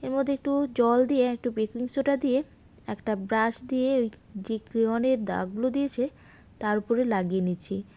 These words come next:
লাগিয়ে একটু জল জল অবস্থাতেই, আহ, দু মিনিট থেকে তিন মিনিট রেখে দেবো। তারপরে দেখা যাক এটা কোনো কাজ হয় কি না। যদি কাজ হয়, নেক্সট টাইম এটা দিয়ে পুরোটা তোলার চেষ্টা করব।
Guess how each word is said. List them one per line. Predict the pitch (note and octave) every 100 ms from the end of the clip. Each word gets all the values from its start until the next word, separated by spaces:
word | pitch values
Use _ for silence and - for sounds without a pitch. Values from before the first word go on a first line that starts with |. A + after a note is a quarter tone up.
| - - - -
লাগিয়ে | A3+ A#3 A#3 D4+ C#4 F4 - - -
একটু | A3 C4+
জল | A3+ G#3+
জল | G#3+ B3+
অবস্থাতেই, | C4 B3+ C4 C#4+ C4+ C4+
আহ, | F4+ - - - - -
দু | G3+ A#3+
মিনিট | B3 B3+ -
থেকে | B3+ B3
তিন | A#3+ A#3
মিনিট | A#3+ A#3+ B3+
রেখে | A#3 G#3 G3+ -
দেবো। | F#3+ E3+ F#3+ G#3+ - - - - -
তারপরে | A#3 A3+ C4+
দেখা | B3 A#3+ C#4
যাক | B3 C4 - - - -
এটা | G#3+ A3
কোনো | G#3+ A3 G#3+
কাজ | G#3+ G3 F#3+ F#3+
হয় | G3 F#3+ -
কি | F#3+
না। | G#3 - - - - - -
যদি | B3 C4+
কাজ | C4 C4 C4
হয়, | B3+ D4 - - - - -
নেক্সট | A3 A3 -
টাইম | C4 B3 A3
এটা | G#3 B3
দিয়ে | A#3+
পুরোটা | A#3+ A3+ A3 A#3 C#4+
তোলার | B3 G3+ F#3+
চেষ্টা | F#3+ - F#3
করব। | - -